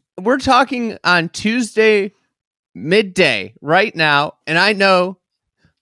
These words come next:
with, like, pretty, pretty good conviction that it's a four-horse race. And guess what? One of those horses is gonna play bad.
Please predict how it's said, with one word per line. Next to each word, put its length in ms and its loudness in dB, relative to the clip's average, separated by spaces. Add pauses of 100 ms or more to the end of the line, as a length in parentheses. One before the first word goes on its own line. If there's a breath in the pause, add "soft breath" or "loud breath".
(600)
with, 240 0
like, 260 0 (500)
pretty, 520 0 (360)
pretty 240 0
good 300 -2
conviction 920 -2
that 120 0
it's 180 -2
a 60 2
four-horse 760 0
race. 460 -8 (1200)
And 120 0
guess 260 -2
what? 320 0
One 260 0
of 80 -2
those 240 2
horses 460 -2
is 80 -8
gonna 220 -2
play 260 0
bad. 340 -4